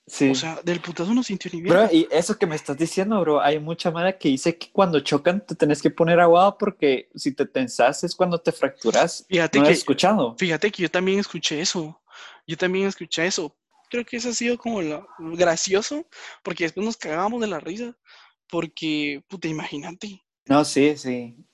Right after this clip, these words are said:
Speaker 1: Sí, hay algo que, que no sé, nunca se te va a olvidar, bro.
Speaker 2: Ajá. O sea, eso fue como en shock, así, "Puta, ¿qué está pasando, va?". Y creo que esa, ese es mi aporte. <laughs> Así va, ese es mi aporte.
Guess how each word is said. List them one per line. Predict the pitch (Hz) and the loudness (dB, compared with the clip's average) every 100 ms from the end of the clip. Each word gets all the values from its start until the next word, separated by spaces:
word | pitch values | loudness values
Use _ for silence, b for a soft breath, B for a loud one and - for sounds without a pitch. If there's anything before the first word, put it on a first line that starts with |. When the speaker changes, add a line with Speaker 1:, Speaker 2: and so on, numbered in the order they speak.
| - | -16
Speaker 1:
Sí, | - 160 | 2 6
hay | 165 175 | 8 6
algo | 180 175 190 | 4 2 0
que, | 170 143 - | -4 -4 -6
que | 143 | -8
no | 131 135 | -6 -4
sé, | 156 156 | -2 0
nunca | 147 151 | -2 -4
se | 165 | -8
te | - 135 | 2 2
va | |
a | |
olvidar, | 123 127 156 | 4 2 2
bro. | 151 127 123 _ - | 0 -4 -6 _ -6
Speaker 2:
Ajá. | 160 170 170 - _ _ | 0 0 0 -6 _ _
O | 160 | -6
sea, | 165 165 160 | -2 -2 -2
eso | 185 190 | -4 -4
fue | 180 | -4
como | 196 175 147 190 _ - | -4 -6 -8 -16 _ -16
en | 190 156 | -8 -4
shock, | - 165 - | -2 -4 -6
así, | 160 156 - _ | -10 -10 -12 _
"Puta, | - 180 151 | -20 -20 -20
¿qué | - | -18
está | - 143 | -18 -14
pasando, | 139 - 165 151 | -14 -12 -14 -14
va?". | 156 - _ b b b b b b _ _ _ - | -20 -20 _ b b b b b b _ _ _ -4
Y | 165 156 151 147 143 147 143 | 0 2 2 2 2 0 -2
creo | - 165 170 | 0 2 2
que | 175 | 2
esa, | 156 175 | 4 4
ese | 156 165 180 | 2 -2 0
es | 185 | 0
mi | |
aporte. | 165 - - - - | -2 -4 -10 -12 -18
<laughs> | - | -2
Así | 160 - 185 | 0 2 2
va, | - - - | 2 0 0
ese | 226 | -2
es | 240 | 2
mi | 220 | 2
aporte. | - 190 226 - | 4 6 6 2